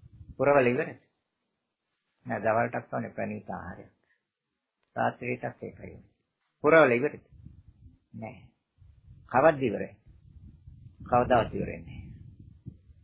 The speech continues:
නෑ. අවබෝධයෙන් ඔක ඉවර කරන්න පුළුවන්. අවබෝධය තුල ආශාවල් අවසන් කරන්න පුළුවන්. අවබෝධය තුල. නැත්තම් ඔක පුරවල ඉවර කරන්න බෑ.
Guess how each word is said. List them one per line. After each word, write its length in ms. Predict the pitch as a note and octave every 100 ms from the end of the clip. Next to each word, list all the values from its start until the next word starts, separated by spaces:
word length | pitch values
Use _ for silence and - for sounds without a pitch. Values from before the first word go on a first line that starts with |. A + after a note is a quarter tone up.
| _ - - - _
නෑ. 200 | - - - _ _ _
අවබෝධයෙන් 600 | A#2+ C#3 C#3+ C#3+ B2 A#2+
ඔක 140 | A2+ G#2+
ඉවර 200 | G#2+ G2+
කරන්න 300 | F#2+ F2+ E2+
පුළුවන්. 340 | F#2 F#2 - - - - - - _ _ _ - -
අවබෝධය 520 | D3 E3 F#3+ E3+ E3+
තුල 180 | - D3+
ආශාවල් 640 | C3+ C3+ - C#3+ C3+ B2 A#2+ - - - -
අවසන් 360 | A#2+ B2+ B2+ G2+
කරන්න 280 | G#2+ G2 F#2
පුළුවන්. 320 | F#2 F#2 - - - _ _ - -
අවබෝධය 520 | B2+ D3 B2 G2+ F#2+
තුල. 200 | F#2 G2 G2 _ _ _
නැත්තම් 400 | G#2 A2 - A2
ඔක 140 | G#2+ G2+
පුරවල 340 | G2 G#2+ G#2 G2+
ඉවර 220 | G2+ G2+
කරන්න 300 | - G2 F2+
බෑ. 200 | F2+ -